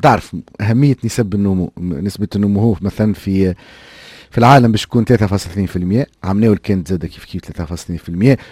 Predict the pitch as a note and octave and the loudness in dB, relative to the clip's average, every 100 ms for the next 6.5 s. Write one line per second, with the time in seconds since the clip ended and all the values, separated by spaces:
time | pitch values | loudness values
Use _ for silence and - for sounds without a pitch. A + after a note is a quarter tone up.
0 | - G#2 G#2+ C3+ C3 C3+ C#3+ C3 A2 G2+ | -10 -2 2 2 4 4 4 4 2 2
1 | G2 F#2 - - B2 G#2+ - G2 F#2+ F#2 | 2 -2 -6 0 2 2 0 -4 0 0
2 | F2 E2+ F#2 E2+ G#2+ D#2+ D#2 F2+ F2+ E2 | -2 -4 -6 -2 -2 -2 -6 -4 -2 -4
3 | E2 F#2+ - - - F2 - G#2 F#2+ - | -4 -4 -6 -12 -10 -10 -10 -8 -8 -10
4 | F2+ F2+ G2 F#2+ D#2+ F2 F2 E2+ - F#2 | -10 -6 -6 -6 -6 -8 -8 -10 -8 -10
5 | - G#2 - F2+ F2+ - F#2+ F2+ E2+ F2 | -8 -10 -10 -12 -12 -8 -4 -4 -4 -6
6 | F2 G2 A#2+ B2 | -2 2 2 2